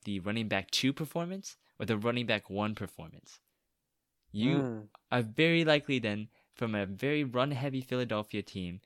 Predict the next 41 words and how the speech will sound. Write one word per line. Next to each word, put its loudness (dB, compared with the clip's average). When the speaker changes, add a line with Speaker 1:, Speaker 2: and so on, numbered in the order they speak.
Speaker 1:
who's -6
probably 0
gonna 0
blow 2
these -6
guys -2
out -8
and -8
will -4
probably 0
run -4
the -4
ball -4
more -4
so -6
to -2
get 2
Miles -2
Sanders -4
to -2
at -4
least -2
top -4
ten. -10
We're 4
aiming 0
for -8
top -6
ten. -6
We're -2
really 0
hoping 2
for -10
top -4
five 2
based -2
on -4
this -2
stat -4
alone. -6
But 6